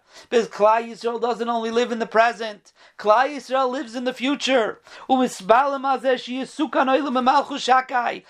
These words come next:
We darsh, we, we, we, we daven that the HaKadosh Baruch Hu should bring Mashiach. V'yovei hazman sheyishmei Haggadah mevarach b'fi kol. Even if we can't bring the Kvod Shamayim to the world,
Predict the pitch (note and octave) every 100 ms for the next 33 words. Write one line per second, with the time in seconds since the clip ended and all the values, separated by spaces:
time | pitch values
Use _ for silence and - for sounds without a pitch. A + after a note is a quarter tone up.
0 | - - C#4 G3+ C4 C#4+ - B3+ B3 C4
1 | A3+ C4 G#3+ B3+ C4 A#3 B3 G3 A3+ C#4+
2 | B3+ A#3 E3+ _ _ - A3+ B3+ B3 A#3
3 | A#3 G#3 F#3 C4 D4+ - F#3 A#3+ C4+ C4
4 | C4 - C4 B3 A#3 - - _ - -
5 | B3 B3 C#4 D4 C#4 A#3 A3 C4+ C#4 -
6 | C#4 A#3+ A#3 C4+ B3+ B3 C4 C4 B3+ A#3
7 | C4+ C4 G3+ B3 B3+ A3 G#3+ C4+ B3+ A#3
8 | - - - D4 D4+ C4+ B3 G3+ C#4 D4+
9 | - C4+ A#3+ A#3+ C4 A#3+ B3+ A#3+ B3+ F#3+
10 | A3 A3+ A3+ A#3 A3 G#3+ G#3 G#3 F#3 E3+